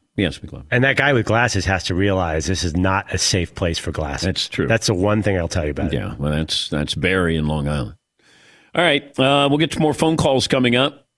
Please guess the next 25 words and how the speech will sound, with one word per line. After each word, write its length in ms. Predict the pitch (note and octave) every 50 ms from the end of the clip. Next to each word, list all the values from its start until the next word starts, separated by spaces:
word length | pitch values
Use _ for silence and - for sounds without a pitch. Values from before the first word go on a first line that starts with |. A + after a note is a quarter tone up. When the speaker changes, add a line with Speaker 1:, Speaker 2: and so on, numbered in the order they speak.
| _ _ _ -
Speaker 1:
Poll 160 | - D3+ D3
question, 480 | C#3+ - D#3+ D#3+ E3 - - F3+ E3+ D3+
w-, 140 | D3 - -
are 80 | - A#2
we 140 | A#2 C3 C3+
gonna 180 | C#3 C3+ B2+
stay 400 | A#2 - - - C#3 C#3 C#3+ D3
with, 240 | D3 D3 C#3+ - -
uh 120 | D3 C#3+ C#3
Speaker 2:
Well, 220 | C#3 C3 B2+ C3
yeah, 180 | C#3 C3+ B2 A#2
now 320 | B2+ C3+ C3 C3 B2+ C3
you 100 | C#3 D3
go 140 | C3 C3+ B2+
to 80 | A2 G2+
dan 120 | A2+ G#2+
patrick 280 | F2 G#2+ G#2 G2+ F#2+ -
dot 160 | G#2+ G2 F#2
com. 320 | - G#2+ G2+ F#2+ F2+ F#2
Steph 360 | - - - - C3+ C#3 - -
Curry 360 | - C#3 C3+ C#3 D#3 E3+ D#3+
versus 400 | F#2 A2 G#2+ F#2 - F#2+ F2 -
Doctor 420 | - A2+ A2+ A#2 - - F#3 G3+
J. 80 | G#3+ G#3
Speaker 1:
Okay, 320 | - G3+ G3 A3 C4+ -